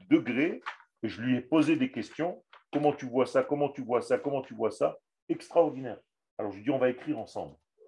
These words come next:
Parce qu'il n'a rien écrit, il laisse tout comme ça en l'air, et c'est dommage.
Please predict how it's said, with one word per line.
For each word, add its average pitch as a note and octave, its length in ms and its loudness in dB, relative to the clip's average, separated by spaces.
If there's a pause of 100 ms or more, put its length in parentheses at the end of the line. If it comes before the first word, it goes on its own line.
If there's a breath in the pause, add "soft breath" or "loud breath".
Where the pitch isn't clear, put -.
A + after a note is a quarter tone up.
(640)
Parce - 160 -14
qu'il A#2 180 -12
n'a A2 100 4
rien C3+ 240 0
écrit, C3+ 360 -6
il B2+ 80 -2
laisse A2+ 160 -2
tout C#3+ 120 -10
comme B2 180 2
ça - 100 -2
en G#2 140 4
l'air, - 280 0
et A#2+ 40 -10
c'est G#2+ 180 -6
dommage. G#2+ 460 0